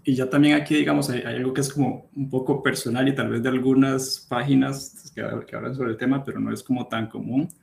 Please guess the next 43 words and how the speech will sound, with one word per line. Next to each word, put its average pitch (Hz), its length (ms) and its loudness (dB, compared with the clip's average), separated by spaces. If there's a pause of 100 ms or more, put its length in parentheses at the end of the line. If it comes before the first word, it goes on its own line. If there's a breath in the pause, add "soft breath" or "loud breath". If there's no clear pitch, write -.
(560 soft breath)
O 117 60 -10
sea, 139 140 2
que 123 80 -2
incluso 120 320 0
la 135 100 6
gente 131 240 4
que 135 80 -2
habla 127 160 4
sobre 117 180 0
una 117 120 2
monogamia 123 520 4
es 135 120 -2
como - 200 -10
que - 100 -20
tiene 113 200 -8
una 117 200 -2
discusión 113 560 -6
sobre 113 300 -2
esto, - 380 -2
de 143 180 -8
hablar 120 520 0
de 131 160 6
monogamia 123 800 4
o 120 100 -12
hablar 113 240 -10
de 120 120 -6
monoamor. 113 680 -6 (260)
Yo 147 140 -10
prefiero 120 300 -4
hablar 123 200 0
de 131 80 4
monoamor, 123 600 4
justamente 131 480 4
esa 143 100 2
misma 135 200 8
diferencia 139 460 2
que 110 120 -12
se 104 60 -10
hace 135 120 -2
entre 127 220 0
poliamor 110 500 -8
y 131 80 -2
poligamia, 127 580 -2